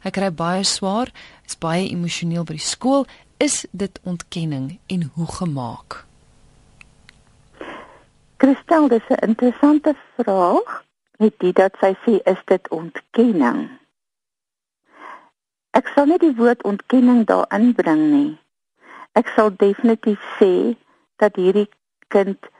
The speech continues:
Speaker 2: onthou, as hy gemolesteer is op so klein ouderdom, dan word hy baie vinniger in 'n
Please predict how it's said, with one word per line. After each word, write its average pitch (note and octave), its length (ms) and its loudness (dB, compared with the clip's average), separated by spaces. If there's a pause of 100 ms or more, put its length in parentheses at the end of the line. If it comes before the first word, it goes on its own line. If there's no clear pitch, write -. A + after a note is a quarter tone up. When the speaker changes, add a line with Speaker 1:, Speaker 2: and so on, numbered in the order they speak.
(180)
Speaker 2:
onthou, G#3 600 2
as G#3 220 2
hy G3+ 220 0
gemolesteer G3+ 720 2
is G#3+ 180 -4
op G3+ 180 -6
so G#3 220 4
klein F#3+ 320 0
ouderdom, E3+ 720 0 (920)
dan G#3 280 4
word G3 280 0
hy G#3+ 120 4
baie G3 380 0 (180)
vinniger G#3+ 520 2 (840)
in G3 160 0
'n F#3 100 2